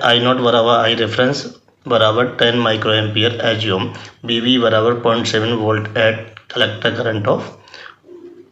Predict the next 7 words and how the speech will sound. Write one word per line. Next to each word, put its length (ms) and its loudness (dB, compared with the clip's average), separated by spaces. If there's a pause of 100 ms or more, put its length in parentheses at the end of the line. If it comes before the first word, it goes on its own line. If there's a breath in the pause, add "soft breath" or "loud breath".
(220)
one 180 2
milli 280 -2
ampere। 320 -4 (960 loud breath)
नेक्स्ट 280 2
पढ़ते 280 2
हैं, 100 2
या 140 2